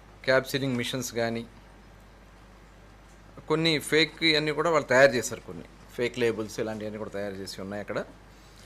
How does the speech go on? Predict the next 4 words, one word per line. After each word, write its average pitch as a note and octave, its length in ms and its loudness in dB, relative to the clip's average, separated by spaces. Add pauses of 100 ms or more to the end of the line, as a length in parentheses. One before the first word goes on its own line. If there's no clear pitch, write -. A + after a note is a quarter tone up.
(320)
ఇమ్మీడియట్‌గా D3+ 540 6 (1300)
విచారణ B2+ 340 2 (100)
చేసి A2+ 280 -8 (1500)
దీంట్లో D#3+ 400 2